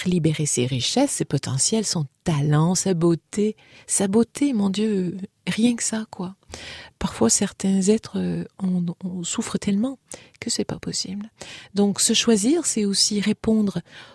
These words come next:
au fait d'être dans son rythme et de pas suivre forcément toujours les rythmes de l'autre.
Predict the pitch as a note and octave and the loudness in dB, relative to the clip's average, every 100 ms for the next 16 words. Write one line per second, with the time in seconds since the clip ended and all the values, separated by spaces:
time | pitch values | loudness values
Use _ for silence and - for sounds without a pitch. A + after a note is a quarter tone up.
0 | - G3 - G#3 F#3 G3 - G3+ F3 F#3 | -4 -2 0 0 2 0 0 -2 2 2
1 | F#3 E3+ - G3 - D4+ - G3 F#3+ - | 4 4 4 4 4 2 2 -2 -2 -6
2 | - F#3+ F#3 E3+ F3 F3 - G#3 F3+ E3+ | -6 -4 -2 -2 -4 -4 -2 -4 -4 -8
3 | - F3+ - F#3 - F#3 F#3+ F3+ E3+ F3 | -6 -6 -2 -2 -2 -2 -2 -2 -2 0
4 | F3 G3+ C#4 C4+ | 2 4 2 -2